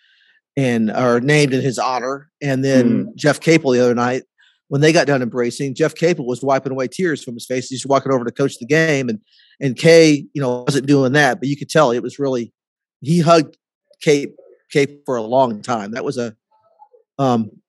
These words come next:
Speaker 1: that was the thing. So, uh, yeah, he, he is emotional about this, and he's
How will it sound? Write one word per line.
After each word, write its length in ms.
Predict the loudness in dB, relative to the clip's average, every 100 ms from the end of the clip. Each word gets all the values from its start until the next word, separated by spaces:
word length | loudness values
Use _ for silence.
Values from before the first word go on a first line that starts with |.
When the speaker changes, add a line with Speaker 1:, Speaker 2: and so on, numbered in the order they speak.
| 0
Speaker 1:
that 160 | 2 2
was 100 | 0
the 60 |
thing. 320 | -4 -2 -2 -4
So, 500 | -2 0 2 0 -4
uh, 420 | -4 -2 -2 -4 -10 _ _ _ 0
yeah, 380 | 4 6 4 0
he, 360 | -4 -4 -6 _ _
he 400 | _ -10 -2 2
is 460 | 4 2 0 -6 -10
emotional 560 | -4 0 0 -2 -10
about 260 | -8 -8 -8
this, 300 | -12 -12 -12
and 200 | -10 -8
he's 320 | -8 -8 -12